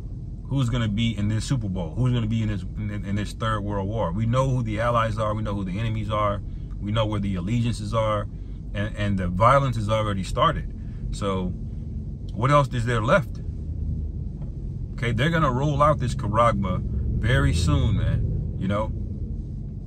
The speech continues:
And they're doing it right, right before your very eyes, man. You, you're supposed to be watching for these things and, and, and, uh, and warn the people, okay? So everybody that's in this spirit of debating, and that's,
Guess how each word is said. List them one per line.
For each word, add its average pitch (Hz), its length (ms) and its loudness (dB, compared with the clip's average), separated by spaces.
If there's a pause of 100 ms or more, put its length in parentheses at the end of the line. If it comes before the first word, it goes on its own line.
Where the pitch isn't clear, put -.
(340)
And 101 160 -2
they're 104 120 2
doing 156 280 6
it 135 140 0
right, 127 260 4
right 120 220 4
before 147 320 0
your 135 140 2
very 135 320 0
eyes, 170 260 0
man. 107 220 -2
You, 123 140 0
you're 120 180 -2
supposed 156 480 0
to 120 180 0 (920)
be 104 100 0
watching 131 360 2
for 113 100 -2
these 98 220 0
things 95 440 -2 (800)
and, 95 220 -4
and, 92 360 -2
and, 98 300 -2
uh, 95 380 0 (280)
and 101 240 -2
warn 127 200 4
the 104 80 -2
people, - 420 0 (180)
okay? 110 400 -2 (360)
So 110 400 0 (140)
everybody 139 440 4
that's 123 200 0
in 127 160 0
this 120 120 0
spirit 131 320 -2
of 113 120 -2
debating, 117 1000 -2
and 98 140 -2
that's, 113 180 0